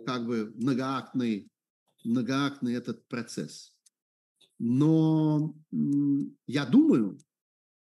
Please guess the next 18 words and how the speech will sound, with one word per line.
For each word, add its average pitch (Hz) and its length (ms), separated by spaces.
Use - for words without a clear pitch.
что, 139 1040
э, 123 460
этот 220 280
план 202 220
не 214 100
удастся. 147 460
Он 135 120
не 180 80
удастся 165 420
потому, 156 520
что 147 340
война 131 440
выйдет 113 440
за 139 180
пределы 110 440
Украины 92 480
уже 110 280
сейчас. - 560